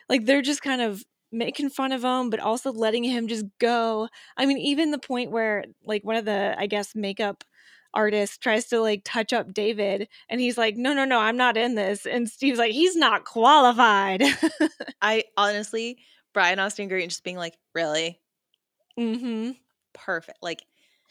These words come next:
Speaker 2: that was just, like, key acting of just, like,
Speaker 1: Mm-hmm.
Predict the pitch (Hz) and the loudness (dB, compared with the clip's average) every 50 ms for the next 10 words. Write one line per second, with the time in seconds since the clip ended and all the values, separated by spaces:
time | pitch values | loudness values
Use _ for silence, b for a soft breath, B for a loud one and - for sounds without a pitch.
0 | _ _ _ _ _ _ _ _ _ _ _ _ - 202 190 214 202 190 180 - | _ _ _ _ _ _ _ _ _ _ _ _ -20 -10 -2 0 2 2 2 0
1 | 190 196 190 - 180 180 - 165 151 - - - - 214 196 185 190 - - 156 | -4 -8 -8 -10 -10 -10 -10 -10 -10 -12 -14 -14 -12 -8 -6 -6 -4 -2 -2 -2
2 | 165 165 - - 175 156 127 - - 160 160 _ - 185 185 170 175 175 - - | -2 -2 -6 -8 -10 -10 -10 -12 -18 -20 -20 _ -18 -18 -16 -16 -18 -16 -14 -14
3 | 143 147 - _ _ - 226 226 220 226 233 214 208 214 226 | -14 -14 -16 _ _ -10 -10 -10 -8 -8 -10 -8 -8 -8 -10